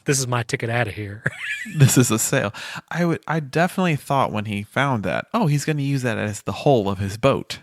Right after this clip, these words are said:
Speaker 2: I think I would definitely think, like, "Okay, I'm gonna make a watertight thing."
Speaker 1: Mm. Mm-hmm.
Speaker 2: Or I would just build a plane.
Speaker 1: <laughs>
Speaker 2: You know?
Speaker 1: I, you just need Elon Musk's Starlink. Yeah, right, right,
Speaker 2: Like
Speaker 1: right.
Speaker 2: on Gilligan's Island.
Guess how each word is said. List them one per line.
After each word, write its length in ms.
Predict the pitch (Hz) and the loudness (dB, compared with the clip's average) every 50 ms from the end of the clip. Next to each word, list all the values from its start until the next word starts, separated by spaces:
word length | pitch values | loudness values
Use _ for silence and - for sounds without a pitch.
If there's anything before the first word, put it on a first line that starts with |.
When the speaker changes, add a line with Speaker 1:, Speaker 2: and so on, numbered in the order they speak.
| _ _ - | _ _ -4
Speaker 2:
I 80 | 117 | -2
think 160 | 127 156 175 185 | -2 0 0 2
I 60 | 156 | 2
would 140 | 139 123 110 | 2 2 2
definitely 640 | 123 123 127 - - 120 113 110 101 101 101 101 117 - | 2 2 2 0 -2 -2 0 0 0 0 -2 -4 -6 -12
think, 440 | - - - - 113 104 98 - - - | -18 -10 -2 0 0 0 0 -2 -4 -4
like, 200 | 90 90 - - | -4 -2 -2 0
"Okay, 460 | 151 160 131 117 107 95 98 104 - - | 0 0 0 -2 -2 -4 -4 -4 -6 -4
I'm 100 | - 113 | -2 0
gonna 120 | 113 113 107 | 2 2 2
make 160 | 104 104 - | 2 0 0
a 60 | 98 | 0
watertight 680 | 98 98 104 110 113 104 101 - - 107 95 87 - - | 2 4 6 6 6 4 2 0 0 -2 -2 -2 -2 -6
thing." 360 | - - 67 55 53 57 62 101 - _ - | -10 -10 -8 -8 -8 -10 -12 -14 -18 _ -4
Speaker 1:
Mm. 180 | 170 139 117 98 - _ _ _ _ _ - | -2 -2 -2 -4 -6 _ _ _ _ _ -4
Mm-hmm. 100 | 135 - | 2 6
Speaker 2:
Or 140 | 170 190 185 | 6 6 8
I 80 | 180 175 | 6 4
would 100 | 170 147 | 4 4
just 180 | 160 165 - | 2 0 0
build 180 | - 151 156 151 | 2 2 2 2
a 40 | 151 | -2
plane. 420 | - - 165 160 131 98 85 95 - - - _ - | -2 -2 -2 -2 -2 -2 -4 -8 -10 -14 -14 _ -4
Speaker 1:
<laughs> 60 | - - - - - - - - - - - - 392 - - - | -4 -4 -2 -4 -4 -6 -6 -10 -12 -12 -12 -12 -14 -14 -6 -2
Speaker 2:
You 100 | 107 107 | 0 2
know? 180 | 95 101 127 147 - 277 - - - - - - - - - - - | 2 2 2 4 4 4 4 2 -2 -16 -14 -12 -12 -12 -12 -8 -4
Speaker 1:
I, 60 | 190 165 | -2 0
you 140 | 175 190 | 2 2
just 160 | 202 226 - - | 0 0 0 -2
need 120 | 247 208 | -2 0
Elon 300 | 208 208 202 190 180 165 | 2 2 2 2 2 2
Musk's 340 | 156 156 156 151 - - - | 2 0 0 0 -2 -4 0
Starlink. 640 | - - 151 156 151 127 113 107 104 - - - 214 | 2 4 4 4 2 0 -2 -4 -8 -12 -16 -18 -10
Yeah, 160 | 233 139 120 113 | -6 -4 -4 -4
right, 180 | 104 104 101 | -4 -8 -12
right, 100 | 98 104 | -4 -2
Speaker 2:
Like 140 | 117 117 110 | -2 -2 0
Speaker 1:
right. 80 | 120 117 | -2 -2
Speaker 2:
on 60 | 117 | 0
Gilligan's 420 | 120 120 117 123 113 120 117 117 | 2 2 2 2 2 0 2 2
Island. 400 | 131 131 120 98 69 62 - - | 2 2 2 0 -2 -6 -10 -12